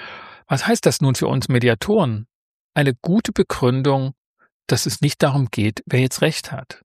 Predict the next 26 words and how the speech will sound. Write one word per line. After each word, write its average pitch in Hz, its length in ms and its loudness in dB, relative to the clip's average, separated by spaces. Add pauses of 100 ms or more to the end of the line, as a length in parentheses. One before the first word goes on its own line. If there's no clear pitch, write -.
Wir 117 160 0
wissen 165 260 -2
das 117 180 -2
nämlich 113 440 -6
nicht. - 420 -14 (1000)
Die - 80 0
Beteiligten 170 960 0 (880)
definieren 143 720 2
ihre 139 220 -2
Problemsituation 131 1000 -2
permanent 147 640 0
neu, 127 260 0
finden 135 400 -2
permanent 143 580 -2
eine 123 200 -2
neue 135 480 2 (560)
Narration, 135 1000 0 (140)
einen 123 240 0
neuen 113 280 2
Lösungsansatz 147 920 0
und 143 140 -2
können 143 180 0
die 127 200 0
Wege 135 340 2
anders 135 340 0
schlagen. 107 540 -2